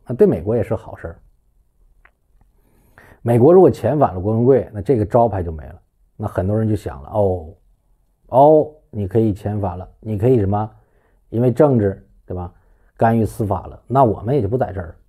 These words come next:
找更安全的，一定会出现别的国家更安全的，会，会给他提供。<clears throat>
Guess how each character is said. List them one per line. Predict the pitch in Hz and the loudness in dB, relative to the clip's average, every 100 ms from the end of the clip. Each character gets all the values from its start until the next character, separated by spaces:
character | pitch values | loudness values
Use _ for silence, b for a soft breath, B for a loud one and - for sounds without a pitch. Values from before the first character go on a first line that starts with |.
| _ _ _ - | _ _ _ -10
找 | 87 | -6
更 | 147 147 | -4 -2
安 | 101 95 | -2 -6
全 | - 82 | -10 -18
的， | - | -6
一 | 117 180 | 0 2
定 | 247 | 4
会 | 180 | 4
出 | 123 139 | 4 2
现 | 143 101 | 2 0
别 | 92 | -2
的 | 113 | -4
国 | 95 | -4
家 | 82 78 - | -8 -12 -12
更 | - 95 | -8 -8
安 | 87 | -8
全 | - - | -12 -18
的， | - _ _ _ _ _ _ | -20 _ _ _ _ _ _
会， | _ 131 | _ -6
会 | 120 156 | 0 2
给 | 120 | 2
他 | 90 | 0
提 | 92 90 | -6 -6
供。 | 90 95 - _ _ _ _ _ | -6 -8 -14 _ _ _ _ _
<clears throat> | - - - - | -2 2 0 -2